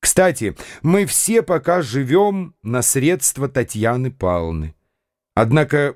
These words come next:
прибавлю, мне страшно грустно, что в течение этих записок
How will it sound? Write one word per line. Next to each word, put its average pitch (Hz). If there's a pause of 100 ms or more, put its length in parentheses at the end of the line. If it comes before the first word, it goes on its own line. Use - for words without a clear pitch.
прибавлю, 131 (380)
мне 165
страшно 175
грустно, 147 (180)
что -
в -
течение 180
этих 143
записок 135